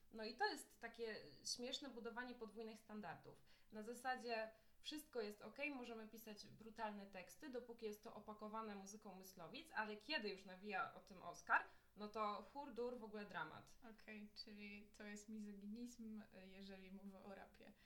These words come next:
Speaker 1: Tak.
Speaker 2: Inne środowiska są niedotknięte, absolutnie. Okej.
Speaker 1: No tak to trochę wygląda, wiesz, bo tak mi się wydaje, że, e, dziennikarz, który przypuścił straszny atak na, na problem, mm,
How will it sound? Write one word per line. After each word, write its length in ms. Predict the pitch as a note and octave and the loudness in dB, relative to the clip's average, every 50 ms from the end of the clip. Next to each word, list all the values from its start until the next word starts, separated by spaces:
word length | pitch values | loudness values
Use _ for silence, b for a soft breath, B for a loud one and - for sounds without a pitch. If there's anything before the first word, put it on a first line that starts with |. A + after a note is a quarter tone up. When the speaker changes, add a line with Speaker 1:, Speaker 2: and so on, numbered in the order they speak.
| B - | B 4
Speaker 1:
Tak. 220 | - E3+ D#3 - | 6 6 6 4
Speaker 2:
Inne 240 | G3+ G#3 A3 G#3+ A3 G3+ | 2 0 0 2 0 0
środowiska 840 | - - G#3+ G3+ G3 G3 G3 G3+ G3+ - - - - G3 F#3+ F#3+ G3 | 0 0 -2 -4 -4 -4 -6 -6 -6 -6 -8 -8 -6 -4 -4 -4 -4
są 240 | - - - G3+ G3 G3+ G#3 A3 | -6 -6 -6 -6 -6 -6 -4 -4
niedotknięte, 1000 | A3+ G#3+ G3+ G#3 G#3 G3+ - - - G#3 F#3+ F#3 F#3+ G3+ - F#3+ F#3+ - - | -4 -2 -2 -4 -6 -8 -8 -6 -4 -4 -4 -4 -8 -10 -8 -8 -8 -6 -6
absolutnie. 800 | - G#3 - - - - F#3+ G3+ G3+ G3+ - - G3+ G3+ - G3+ G#3 B B B B B B B B - - - - - | -4 0 2 2 2 2 0 -8 -8 -10 -10 -10 -10 -10 -10 -10 -10 B B B B B B B B -20 -18 -16 -16 -12
Okej. 340 | - - - - - - A3+ | -8 -8 -8 -6 -4 -2 -2
Speaker 1:
No 80 | B3 C4 B3+ | -2 0 0
tak 180 | D4+ D4+ D4+ - | -2 -2 -2 -4
to 100 | D#4 D4+ | -10 -10
trochę 260 | - D#4 D4+ E4 D#4+ D#4+ | -8 -8 -6 -6 -6 -8
wygląda, 480 | F4+ - F#4+ D4+ A3+ G#3+ G#3 G3+ G3+ F#3+ | -8 -2 2 2 2 4 2 0 -2 -2
wiesz, 200 | G3 G3 - - | -4 -8 -8 -8
bo 260 | G#3+ A3 G#3 - - - - - - | -6 -6 -6 -6 -10 -12 -14 -12 -10
tak 140 | B3 A#3+ B3 | -10 -8 -2
mi 80 | B3+ | -2
się 140 | - - C4+ | -2 -2 -2
wydaje, 460 | A#3 B3+ G#3+ A#3+ B3 B3 B3 B3 B3 | -4 -2 0 2 2 2 2 2 0
że, 240 | A3+ A3 A3 A3 A3 A3 B B B B B B - | -2 -2 -4 -4 -4 -8 B B B B B B -4
e, 340 | G#3+ G#3+ G#3+ G#3+ G#3+ G#3+ G#3+ G#3+ G#3+ - | 0 2 2 4 2 2 2 0 -2 -2
dziennikarz, 600 | - - A3 A3 A3 A3 A3+ A#3 A#3 - G#3+ G#3 - | 0 0 0 0 0 -2 -2 -4 -2 -2 -2 -2 -2
który 300 | - - - G#3+ G#3 G#3+ | -6 -10 -8 -6 -6 -6
przypuścił 500 | G#3 - - G#3+ - - G#3 - - A3 | -6 -8 -10 -10 -8 -10 -10 -8 -10 -10
straszny 520 | - - - B3 C#4 C4+ - - - G3 F#3 | -8 8 12 12 12 12 12 12 6 0 0
atak 460 | - F#3+ F#3 - F#3+ F3+ F#3 - - | 0 0 -2 -4 -6 -8 -8 -6 -4
na, 520 | G3+ G3 F#3+ F#3 F#3 F3+ F3+ F3+ F3+ F3+ - - F#3+ F#3+ F#3+ F#3+ | -2 0 0 2 0 0 0 -2 -4 -4 -6 -6 -8 -8 -8 -8
na 160 | F#3 F#3 F#3 | -8 -8 -8
problem, 600 | F#3 - - F#3+ F3+ F3 F3+ F3+ F3+ G3 A#3 A#3+ B B B B B B B B B - - - | -10 -10 -8 -8 -8 -6 -4 -2 -2 -2 -2 -4 B B B B B B B B B -18 -12 -8
mm, 380 | G3+ G3 G3 G3 G3 G3 G3 | -6 -4 -4 -4 -4 -4 -6